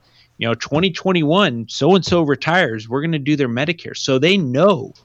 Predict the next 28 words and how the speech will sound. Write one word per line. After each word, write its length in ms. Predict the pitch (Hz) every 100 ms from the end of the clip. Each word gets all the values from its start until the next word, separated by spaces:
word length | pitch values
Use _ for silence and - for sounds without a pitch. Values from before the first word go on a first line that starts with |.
| _ -
what's 400 | 113 131 147 -
gonna 260 | 151 131
go 240 | 113 123 123
on, 180 | 135
and 200 | 113 104
we 80 | 107
just 240 | 113 135 -
tackle 460 | - 143 - 110
it 120 | 110 -
one 300 | 110 120 127
by 220 | 113 110
one. 260 | 110 120
But 140 | 101 101
once 340 | 110 202 -
we 120 | 262
get 200 | 185 165
that 180 | 165 123
foundation 720 | - 131 120 110 123 - 131
for 140 | - 127
your 160 | 110
house 340 | 104 135 123 -
set 380 | - - 123
up 320 | 113 123 - _ _ - - -
in 120 | 123
the 140 | 120
initial 340 | 110 120 - 113
planning 380 | - 113 120
stages, 580 | 120 - 120 131 135 135